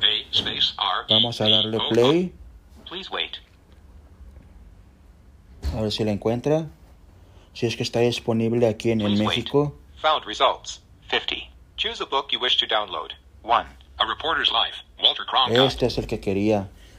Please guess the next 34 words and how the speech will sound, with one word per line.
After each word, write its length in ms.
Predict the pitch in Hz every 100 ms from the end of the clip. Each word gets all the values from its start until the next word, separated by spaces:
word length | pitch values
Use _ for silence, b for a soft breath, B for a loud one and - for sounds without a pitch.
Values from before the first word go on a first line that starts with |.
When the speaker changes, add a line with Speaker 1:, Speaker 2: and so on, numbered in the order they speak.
| b b b
Speaker 2:
Eh, 180 | 110 110
dijo, 320 | 113 113 110
"Please 260 | 117 127 123
wait", 180 | 127 127
quiere 180 | 123
decir, 220 | 120 123 -
"Por 140 | 110
favor, 300 | 113 104 113
espere", 440 | 110 - 120 123 113
mientras 240 | 104 101
lo 60 | 101
estaba 260 | - 107
buscando. 380 | 110 104 110 107
Vamos 240 | 107 127
a 80 | 127
presionar 400 | 120 113 110 117
la 140 | 117 110
tecla 460 | 117 - 117 107 - -
de 220 | 104 107
go 240 | 104 113 123
to 160 | -
o 140 | 127 113
la 120 | 101
cinco. 520 | - 131 143 139 156 180 - - - - - - - - - - - - - -
Speaker 1:
He 160 | - -
has 140 | 117 -
been 120 | 101
called 220 | 127 160
the 60 | -
most 200 | 87 -
trusted 280 | 156 123
man 240 | 120 147 120
in 80 | 101
America. 320 | 120 120